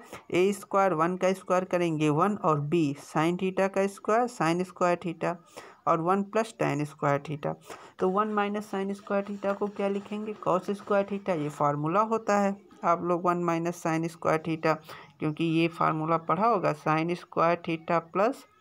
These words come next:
cos स्क्वायर theta बराबर वन। तो जब इस,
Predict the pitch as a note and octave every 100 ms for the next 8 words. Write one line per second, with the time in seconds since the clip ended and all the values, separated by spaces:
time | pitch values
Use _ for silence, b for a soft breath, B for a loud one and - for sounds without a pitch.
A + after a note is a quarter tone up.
0 | B B B B B _ _ - D#3 F#3
1 | F#3 F#3+ - F#3 F3+ F3+ E3 D#3+ D3+ C#3+
2 | D3 C#3+ D3 D3+ F#3 A3 - B B -
3 | D#3+ D3+ D3 - - E3+ -